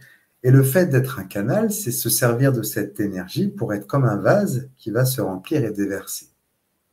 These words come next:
Et du coup, ce qui me semble important, c'est de comprendre à quel point vivre du métier de thérapeute, c'est aussi pouvoir comprendre et se relier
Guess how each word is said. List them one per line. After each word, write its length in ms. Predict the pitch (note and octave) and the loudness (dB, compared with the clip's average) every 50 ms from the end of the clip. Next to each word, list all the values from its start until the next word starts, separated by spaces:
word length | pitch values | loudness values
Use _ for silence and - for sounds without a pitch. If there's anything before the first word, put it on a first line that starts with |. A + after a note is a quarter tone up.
| _ _ _ _ _ _ _ _ _ _ _ _ _ _ _ _ _ _ _ _ _ _ _ _ _ - | _ _ _ _ _ _ _ _ _ _ _ _ _ _ _ _ _ _ _ _ _ _ _ _ _ 0
Et 100 | A#2+ G#2 | 0 2
du 160 | - C3 C3 | 2 0 0
coup, 140 | - A#3+ A#3 | 0 0 -2
ce 80 | - - | -2 0
qui 100 | - B2+ | 0 0
me 60 | - | 0
semble 260 | - D#3 E3+ E3+ C#3+ | 0 0 0 0 0
important, 720 | B2+ - - A2 - - - F#3+ G#3 G#3+ G#3 G3+ - - - _ _ | 0 0 -2 -4 -6 -4 -2 -2 -2 -2 -4 -6 -8 -12 -18 _ _
c'est 200 | - - - D3+ | -10 -6 -4 -2
de 80 | C3+ A2+ | 0 0
comprendre 500 | G#2 - A2+ G#2+ - - - F#3+ F3+ C#3+ | -2 -2 -6 -10 -8 -4 -4 -2 -2 -2
à 40 | - | -2
quel 260 | - - A2 A2+ - - | -4 -4 -6 -6 -6 -4
point 340 | - F#3 G3+ G#3 G3+ - - - _ _ _ _ _ _ _ _ _ _ _ _ _ _ _ _ _ _ _ _ _ _ _ _ _ - - - - _ _ A2+ | -4 -2 -2 -2 -6 -10 -14 -20 _ _ _ _ _ _ _ _ _ _ _ _ _ _ _ _ _ _ _ _ _ _ _ _ _ -2 -2 -2 -6 _ _ -10
vivre 440 | B2+ C#3+ E3 F3+ F3+ C#3+ B2+ G#2+ | -8 -6 -2 -2 -2 -2 -2 -6
du 160 | G2+ G2+ G#2 G2+ | -8 -10 -10 -8
métier 360 | G#2+ A2 G#2+ - - E3 D3+ | -6 -8 -8 -6 -6 -6 -6
de 80 | C3+ | -6
thérapeute, 880 | - - - G2+ E2+ G2 G#2 - - G#3 A3+ A3 A3 - - - - _ _ _ _ _ _ _ _ _ _ _ _ _ _ _ _ _ | -6 -6 -6 -4 -4 -4 -6 -6 -8 -8 -8 -8 -10 -12 -18 -20 -20 _ _ _ _ _ _ _ _ _ _ _ _ _ _ _ _ _
c'est 200 | - - - E3+ | -8 -2 0 2
aussi 400 | E3 D#3 D3 C3+ - - G#3 G3+ | 2 2 2 0 0 -2 -2 -4
pouvoir 380 | - - B2+ A#2+ B2+ - - - | -4 -4 -2 0 0 0 -2 -2
comprendre 600 | - D3+ C3+ C3 - - A2+ C#3 F#3 G3+ G3 - - - | -2 -2 -2 -2 -4 -6 -4 -2 -2 -2 -2 -4 -6 -6
et 100 | - A#2+ | -4 -2
se 160 | B2 - - C3 | -2 0 2 2
relier 640 | A#2 A#2 A2+ A2 A2 A#2+ C3+ E3+ G3 G3+ - - | 2 2 2 0 0 2 2 2 2 0 -4 -8